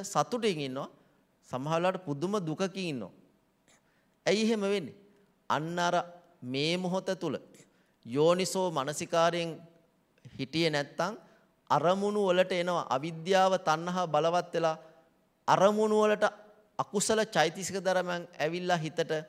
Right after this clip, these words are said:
ඒක අනුශේ වශයෙන් හිතත් එක්කම සම්බන්ධ වෙලා පවතිනවා. එතකොට තමයි විටින් විට එවැනි දේවල් ඇති වෙන්නේ.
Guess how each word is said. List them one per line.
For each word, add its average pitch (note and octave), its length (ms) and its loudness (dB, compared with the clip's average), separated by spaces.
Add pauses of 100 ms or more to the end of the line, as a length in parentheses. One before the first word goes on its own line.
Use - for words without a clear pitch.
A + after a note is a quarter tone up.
(440)
ඒක D#3 280 -2
අනුශේ D#3+ 460 -2
වශයෙන් F3 340 -2 (500)
හිතත් D3 160 -2 (200)
එක්කම F#3 420 -4
සම්බන්ධ E3 500 -4
වෙලා E3+ 160 0
පවතිනවා. A2+ 500 -8 (600)
එතකොට A3 400 4
තමයි G#3 340 2
විටින් G#3+ 420 -2
විට G#3 180 0
එවැනි A3 320 0
දේවල් G#3 360 -4
ඇති F#3 180 -10
වෙන්නේ. - 180 -18